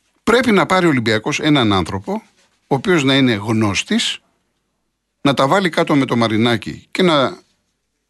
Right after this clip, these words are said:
χαράξουνε μία γραμμή, μία φιλοσοφία. Τι θέλουμε να κάνουμε σαν Ολυμπιακός; Να πάρουμε το πρωτάθλημα; Να πάμε στην Ευρώπη; Πόσα λεφτά διαθέτουμε;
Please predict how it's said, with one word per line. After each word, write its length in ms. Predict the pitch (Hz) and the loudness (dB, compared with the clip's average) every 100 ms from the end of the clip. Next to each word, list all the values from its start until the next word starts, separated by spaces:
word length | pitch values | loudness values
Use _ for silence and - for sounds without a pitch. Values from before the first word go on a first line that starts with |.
| _ _ _ | _ _ _
χαράξουνε 600 | - 170 180 208 - 190 | -2 2 2 0 0 2
μία 240 | 156 190 208 | 2 0 -2
γραμμή, 540 | 165 165 147 175 131 95 | 0 0 0 2 0 0
μία 260 | 143 175 | 0 0
φιλοσοφία. 720 | 165 147 135 135 - 143 92 - _ _ _ _ _ _ _ _ _ _ | 0 -2 0 -4 -6 -8 -8 -12 _ _ _ _ _ _ _ _ _ _
Τι 160 | 277 | -2
θέλουμε 400 | 214 240 175 139 | 2 2 2 2
να 120 | 123 117 | 0 -2
κάνουμε 340 | 113 107 107 | -2 -2 -4
σαν 200 | 98 98 | -4 -2
Ολυμπιακός; 600 | 80 71 65 64 57 - _ _ _ _ _ _ _ _ _ _ - | -2 -4 -8 -10 -16 -18 _ _ _ _ _ _ _ _ _ _ -2
Να 120 | 117 | 2
πάρουμε 280 | 160 170 147 | 4 2 2
το 80 | |
πρωτάθλημα; 640 | 117 107 156 190 240 226 127 - _ _ _ _ _ _ _ _ | 0 0 0 2 2 2 0 -8 _ _ _ _ _ _ _ _
Να 160 | 113 | -2
πάμε 200 | 107 147 | 2 0
στην 200 | 143 139 | 0 0
Ευρώπη; 600 | 123 117 196 208 247 117 - _ _ _ _ _ _ _ _ _ _ _ _ _ _ _ _ | -2 0 0 2 0 0 -8 _ _ _ _ _ _ _ _ _ _ _ _ _ _ _ _
Πόσα 300 | 381 - 208 | 0 2 2
λεφτά 300 | 180 - 147 | 2 0 0
διαθέτουμε; 680 | 135 120 117 95 90 85 | 0 0 -4 -4 -8 -10